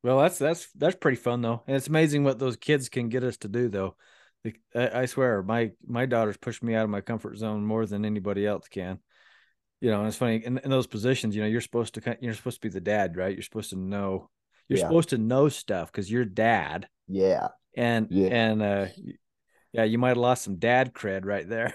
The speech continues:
Speaker 1: <laughs> You know,
Speaker 2: <laughs> Yeah.
Speaker 1: "Dad knows everything." Oh, maybe he doesn't. You know, and,
Speaker 2: Oh.
Speaker 1: uh, y-, yeah, your kids can push you like that. But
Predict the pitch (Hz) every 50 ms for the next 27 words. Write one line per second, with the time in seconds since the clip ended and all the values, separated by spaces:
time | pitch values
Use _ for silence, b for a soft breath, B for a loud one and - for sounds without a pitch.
0 | - 208 185 - - - - - - 220 - - 214 190 - - - 175 175 -
1 | _ - 320 302 151 135 147 - 285 160 - - - 165 185 190 180 175 180 190
2 | 185 175 196 208 208 196 170 160 147 139 131 165 190 170 147 156 165 170 165 -
3 | 147 151 139 123 - _ - B 127 135 139 135 135 127 B B - - 120 120
4 | 120 120 120 117 110 123 120 120 120 120 120 120 - - - - 117 104 117 127
5 | 131 120 117 110 - 147 147 131 - - 117 104 - - 143 143 131 - 107 98
6 | 92 104 101 104 101 87 - 101 98 104 110 98 - 101 95